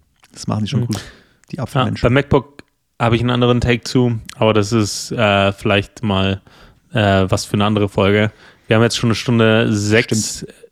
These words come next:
Speaker 2: durchgen-,
Speaker 1: Durchgenudelt.
Speaker 2: geredet hier.
Speaker 1: Boah, ich hab,
Speaker 2: Ja.
Speaker 1: ich hab die Zeit heute diesmal voll aus den Augen verloren. <laughs> Wir sind unpünktlich, Daniel.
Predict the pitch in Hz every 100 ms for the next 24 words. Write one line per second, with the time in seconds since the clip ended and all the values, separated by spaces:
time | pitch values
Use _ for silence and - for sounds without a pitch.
0 | _ 156 147 _ _ - 123 - 107 107
1 | 98 _ _ _ _ _ _ _ 113 117
2 | 107 123 123 110 107 113 120 123 _ _
3 | _ _ 104 101 113 113 110 - 95 -
4 | 120 113 95 - - - - 101 - 113
5 | 110 117 113 107 - 113 - - - -
6 | - - - - - _ - _ - 156
7 | - - 151 - - 240 110 165 151 135
8 | 110 107 104 101